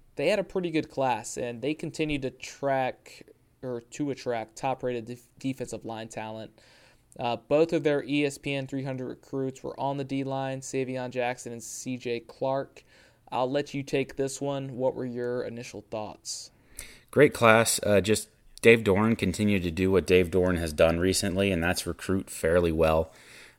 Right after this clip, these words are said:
Speaker 2: Um, he's shown since he got to N C State that he would be able to pull in those top forty classes that you'll need to consistently get to kind of be where N C State wants to be. Um,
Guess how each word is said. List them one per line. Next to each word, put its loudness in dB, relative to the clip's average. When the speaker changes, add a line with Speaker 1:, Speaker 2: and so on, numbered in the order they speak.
Speaker 2:
Um, -2
he's 0
shown 4
since -2
he -4
got 2
to 2
N 2
C 0
State 0
that -2
he -2
would -2
be 0
able 2
to 0
pull 0
in 0
those 0
top -2
forty 0
classes 0
that 2
you'll 2
need -2
to -8
consistently -2
get 0
to -2
kind -2
of -2
be -2
where 2
N 0
C -2
State -2
wants -4
to -4
be. -2
Um, -4